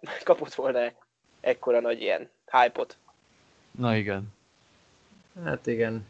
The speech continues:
Speaker 3: Hát igen, a,
Speaker 1: Tehát
Speaker 3: ö, az volt a bal szerencséje, hogy, ja nem, várjunk csak, az, az, az mikori volt? Az tizenhatos?
Speaker 2: Tavalyi, tavaly előtti,
Speaker 1: Az,
Speaker 2: tavaly
Speaker 1: ö,
Speaker 2: előtti.
Speaker 1: az a Stranger
Speaker 3: Tizenhét.
Speaker 1: Things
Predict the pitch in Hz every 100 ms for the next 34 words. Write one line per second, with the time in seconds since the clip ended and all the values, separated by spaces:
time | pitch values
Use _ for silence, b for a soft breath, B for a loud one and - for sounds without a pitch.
0 | _ 135 143 143 135 131 127 135 139 -
1 | 143 131 131 135 - 185 185 180 180 156
2 | 170 165 - 147 147 - 151 143 135 139
3 | 131 127 131 127 _ _ _ _ _ _
4 | _ _ - 147 175 165 135 156 180 160
5 | 131 123 139 147 139 131 156 160 165 110
6 | 107 104 107 107 - 127 139 127 110 165
7 | 123 110 113 117 120 123 120 160 135 131
8 | 113 143 156 160 165 165 165 165 156 101
9 | 156 170 139 139 123 - 180